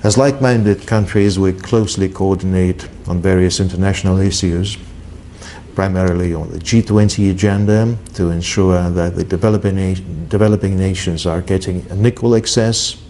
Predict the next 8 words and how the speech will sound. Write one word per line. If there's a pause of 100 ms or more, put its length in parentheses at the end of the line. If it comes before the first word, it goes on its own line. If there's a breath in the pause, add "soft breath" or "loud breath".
(140)
to (120)
technological,
financial, (600)
uh, (200)
and
natural, (160)
natural
resources